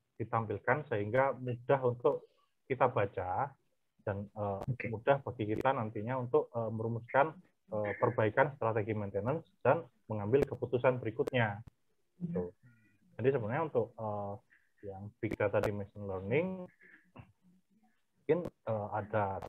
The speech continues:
Speaker 1: tools atau interface sendiri. Jangan dibolehin nanti kita hanya, eh, untuk menyajikan big data itu supaya enak kita bacanya, supaya gampang kita bacanya, mudah kita berdiskusi, jadi satu bahasa antara,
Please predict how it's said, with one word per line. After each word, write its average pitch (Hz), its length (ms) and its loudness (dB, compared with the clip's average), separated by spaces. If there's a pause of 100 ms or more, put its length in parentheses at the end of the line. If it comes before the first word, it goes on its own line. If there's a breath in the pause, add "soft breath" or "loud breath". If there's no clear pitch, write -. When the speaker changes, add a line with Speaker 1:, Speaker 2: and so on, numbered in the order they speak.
Speaker 1:
tools 165 300 8
atau 110 420 -4
interface 120 400 -4
sendiri. 120 460 2 (680)
Jangan 117 220 -4
dibolehin 113 480 2
nanti 151 240 -2 (400)
kita - 160 -6
hanya, 113 400 0
eh, 107 840 -2 (800)
untuk 123 520 -4
menyajikan 139 720 2
big 120 160 -2
data 98 240 -2
itu 120 160 2
supaya 107 500 0
enak 139 300 -2
kita - 180 -2
bacanya, 110 600 2
supaya 113 320 -2
gampang 104 240 0
kita 110 160 2
bacanya, 107 680 -2 (300)
mudah 123 320 2
kita 123 180 2
berdiskusi, 120 960 -2
jadi 104 180 -2
satu 117 240 2
bahasa 104 640 2 (380)
antara, 113 640 2